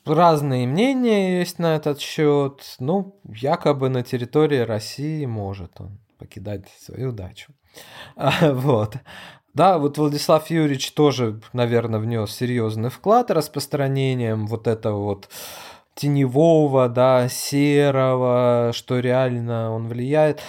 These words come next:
Сурков реально влиял на сферу публичной политики. А сфера публичной политики — это выборы, партии, в какой-то мере губернаторские назначения.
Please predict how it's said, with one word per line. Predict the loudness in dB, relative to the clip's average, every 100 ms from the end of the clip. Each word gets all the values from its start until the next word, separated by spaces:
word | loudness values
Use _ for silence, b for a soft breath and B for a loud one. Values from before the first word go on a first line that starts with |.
| B B B
Сурков | -2 -2 2 2 2 0
реально | 4 4 4 2 -2 -4
влиял | -6 -8 -6 2 4 4 2 -6 -10
на | -8
сферу | -8 -10 -4 2 4 4 2 0 -2
публичной | -8 -6 -4 -4 -4 -6 -4
политики. | -2 -2 -4 -10 -16 -18 -20 -20 _ _ _ _ _ _ -8
А | -4
сфера | 2 6 6 6 4
публичной | 0 -2 0 0 -2 -4 -4 -6
политики — | -4 -4 -2 -2 -2 -6 -6 -2
это | -2 0 -2
выборы, | 0 2 2 4 4 6 4 0
партии, | 2 4 6 6 4 2 -6 -10 -4 -2 0 0 0 0 -2 B B B B -20
в | -6
какой-то | -2 0 2 4 6 4 2 0 0
мере | 0 0 2 2 0 0 0
губернаторские | -2 0 -2 0 0 0 -2 -6 -8 -12 -10
назначения. | -10 -10 -10 -12 -10 -4 2 4 4 2 0 0 0 -2